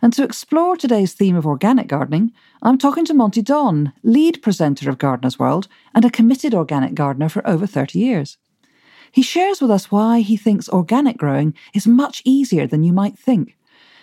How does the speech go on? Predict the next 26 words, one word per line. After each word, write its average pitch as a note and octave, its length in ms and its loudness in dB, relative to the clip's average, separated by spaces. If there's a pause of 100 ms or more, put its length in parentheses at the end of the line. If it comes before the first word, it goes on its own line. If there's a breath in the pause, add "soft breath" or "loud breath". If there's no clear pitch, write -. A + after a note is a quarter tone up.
and G#3+ 140 4
is B3+ 140 2
the A#3 100 4
approach D#4+ 420 -4
to - 80 -6
gardening D3+ 460 0
that's G3+ 200 -4
kindest G#3 600 0
to G#3 100 0
our F#3 120 2
health, A3+ 480 -4 (380 loud breath)
as A3+ 160 2
well A#3 160 2
as B3 100 -2
to A3 100 -4
the G3+ 80 2
wider D3+ 340 0
environment. F#3+ 640 0 (640 soft breath)
So - 160 -4
I D#4+ 80 2
started F4 360 -2
by G#3 120 0
asking F3+ 400 -2
him, C3+ 200 0 (400 loud breath)
what - 180 -4 (100)
is C#4+ 460 0